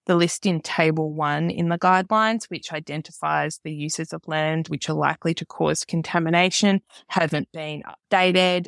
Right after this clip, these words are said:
M-, most notably, they don't include P fas contaminating activities, or not all P fas contaminating activities. And this makes the lives of councils very difficult. And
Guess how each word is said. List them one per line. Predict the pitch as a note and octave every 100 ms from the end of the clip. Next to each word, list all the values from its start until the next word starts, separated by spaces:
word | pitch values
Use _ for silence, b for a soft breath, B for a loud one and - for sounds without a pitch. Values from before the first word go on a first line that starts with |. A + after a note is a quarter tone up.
| -
M-, | C#3+ -
most | E3 C#3 -
notably, | F3 D#3 D#3+ - D#3
they | D3+ C#3+
don't | C#3 C#3
include | D#3 - E3 D3+ C#3+ - _ _ _ -
P | G3 E3
fas | F3 D#3+ -
contaminating | F#3+ - F3+ E3 E3 D#3 E3+ E3 E3
activities, | E3 D#3+ - F3 F3+ E3
or | C#3+
not | C3+ -
all | D3+ D3+
P | - D#3+
fas | D#3 D#3 -
contaminating | - E3 - E3+ E3+ E3 E3 E3
activities. | D#3 - F3+ F3 F3+ F#3 F3+ - B B _ _ _ -
And | G#3
this | G#3 A3+
makes | A3 F#3 - - - _ -
the | F#3 F3
lives | E3 D#3+ -
of | E3
councils | - E3+ D#3 - E3+ D#3 -
very | D#3 D#3
difficult. | - B3 A3 - D#3+ D#3+ -
And | F3+ F3 E3+ E3